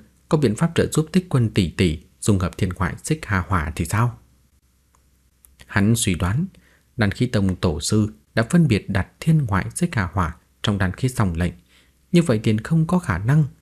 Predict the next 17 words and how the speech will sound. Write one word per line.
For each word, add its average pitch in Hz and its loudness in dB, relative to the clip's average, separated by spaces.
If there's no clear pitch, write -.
trơ 98 0
mắt 123 0
nhìn 95 0
hậu 90 -2
bối 107 2
chịu 90 0
chết, 165 2
nhất 110 0
định 92 2
sẽ 107 0
có 120 2
phương 87 -2
pháp 135 0
dung 92 2
hợp - -4
tương 95 2
ứng. 160 0